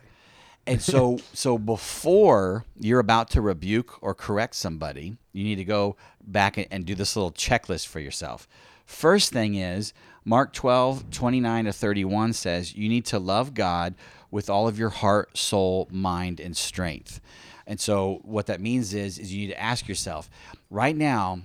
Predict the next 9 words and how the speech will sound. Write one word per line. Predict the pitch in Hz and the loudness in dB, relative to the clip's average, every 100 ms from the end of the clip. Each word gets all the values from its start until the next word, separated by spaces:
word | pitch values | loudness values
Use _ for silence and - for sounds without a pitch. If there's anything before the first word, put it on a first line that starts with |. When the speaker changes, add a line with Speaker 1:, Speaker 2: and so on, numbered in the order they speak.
| - | -10
Speaker 1:
am | 113 101 | -8 -6
I, | 104 117 127 127 123 - - _ | -2 -2 0 -2 -4 -10 -20 _
um, | 104 101 98 95 92 90 - _ - - 120 | -6 -4 -4 -4 -4 -6 -12 _ -20 -18 -6
do | 117 | 0
I | 113 | 2
have | 131 | 2
this | 127 - | 0 -2
emotional | 107 110 113 117 104 | 0 0 0 -2 -4
delight | 95 92 95 85 | -4 -2 -2 -2